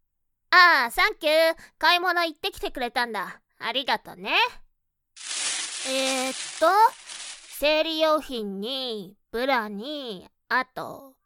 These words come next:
パンツ。ん？恥ずかしかった？<laughs> そりゃそうよね。女の子のお店に男一人で入ってくんだもん。恥ずかしくないわけないよね。でもさ、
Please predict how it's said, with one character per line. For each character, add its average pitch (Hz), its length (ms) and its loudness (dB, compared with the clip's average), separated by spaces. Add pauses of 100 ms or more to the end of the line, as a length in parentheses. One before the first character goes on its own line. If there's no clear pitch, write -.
パ 277 220 -8
ン 339 140 -8 (200)
ツ。 220 200 -14
ん？ 185 240 -16 (1700)
恥 277 280 -6
ず 339 80 -4
か 440 160 4
し - 60 -10
か 403 120 2
っ - 140 -4
た？ 175 340 0 (280)
<laughs> 226 300 -6
そ 156 200 -8
り 160 100 -8
ゃ 262 140 -2
そ - 160 -6
う 466 220 0
よ 247 120 0
ね。 190 160 -6 (640)
女 381 340 2
の 381 120 -2
子 277 120 -4
の 220 120 -4
お 196 40 -8
店 240 280 -6
に 254 100 -6
男 311 340 -6
一 349 220 -6
人 330 100 -10
で 269 60 -4
入 254 200 -4
っ - 20 -20
て 226 160 -12
く 208 120 -8
ん 214 60 -8
だ 190 100 -8
も 180 200 -12
ん。 - 60 -18 (240)
恥 - 300 -10
ず - 80 -10
か 330 200 -4
し - 60 -10
く 427 140 -6
な 269 160 0
い 214 60 -2
わ 196 100 -8
け 170 120 -14
な 180 200 -8
い 320 60 -4
よ 370 80 -4
ね。 269 580 -4 (1160)
で 311 140 2
も 240 140 -6
さ、 277 440 0